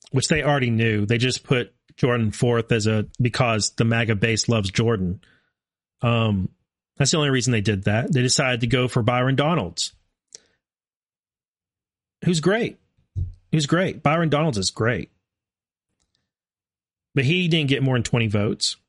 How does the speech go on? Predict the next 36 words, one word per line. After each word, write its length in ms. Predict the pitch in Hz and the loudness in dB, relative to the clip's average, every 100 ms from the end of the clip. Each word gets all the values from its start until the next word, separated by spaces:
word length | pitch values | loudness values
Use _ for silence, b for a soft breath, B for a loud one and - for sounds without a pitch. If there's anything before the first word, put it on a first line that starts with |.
| - - | -20 -8
And 80 | - | -4
so 100 | 143 | -2
President 380 | 165 143 143 | 0 0 -2
Trump 300 | - 151 143 | 0 -2 -2
posted 320 | - 135 - 127 | -2 0 0 0
on 120 | 123 | 0
Truth, 280 | - 131 131 | 0 0 2
"I 80 | |
have 100 | 135 | 0
always 240 | 135 139 135 | 2 2 0
supported 500 | 127 - 180 196 147 | -2 0 0 0 0
Byron 300 | 147 143 139 | 0 2 0
Donalds, 480 | 131 139 147 160 - B B B | 0 2 0 -2 -6 B B B
have 160 | 139 | -2
consistently 720 | - 135 - 165 - - 147 | 0 0 0 0 0 0 2
endorsed 480 | 135 120 143 156 - | 0 2 2 0 0
him 140 | 147 123 | -2 0
for 120 | 123 | -2
Congress, 460 | - 120 117 131 | 0 0 2 0
and 220 | - 135 139 | 0 0 0
in 100 | 143 | 0
fact 320 | - 117 - | -2 -2 -4
feel 280 | - 139 127 | -2 0 2
that 120 | 117 | 2
I 80 | 113 | 2
was 160 | 120 | 0
a 60 | 110 | -2
primary 480 | - 127 127 135 139 | -2 0 0 0 0
reason 360 | 120 127 117 | 0 0 0
he 140 | 113 127 | 0 0
entered 320 | 123 131 113 | 0 -2 -2
politics 480 | - 135 139 117 - | -2 0 0 -2 0
in 180 | 156 156 | 0 0
the 60 | |
first 340 | 107 139 143 - | 0 -2 -2 -4
place. 360 | 92 - - | -8 -6 -10